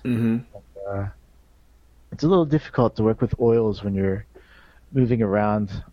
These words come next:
Speaker 2: often, as I was in
Speaker 1: Yeah.
Speaker 2: Japan. Also, you kinda need a place to set everything, 'cause
Speaker 1: Yeah.
Speaker 2: it's,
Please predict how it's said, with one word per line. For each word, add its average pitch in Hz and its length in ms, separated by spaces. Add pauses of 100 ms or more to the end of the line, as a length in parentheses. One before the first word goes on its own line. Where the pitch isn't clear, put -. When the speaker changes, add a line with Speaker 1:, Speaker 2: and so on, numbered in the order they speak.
Speaker 2:
often, 95 460 (280)
as 104 160
I 101 80
was 95 420
in 95 100
Speaker 1:
Yeah. 117 180
Speaker 2:
Japan. 95 380 (1160)
Also, 120 280
you 113 120
kinda 113 280
need 107 220
a 87 60 (180)
place 107 240
to - 80
set 101 300
everything, 104 600
'cause 104 80
Speaker 1:
Yeah. 98 220
Speaker 2:
it's, - 260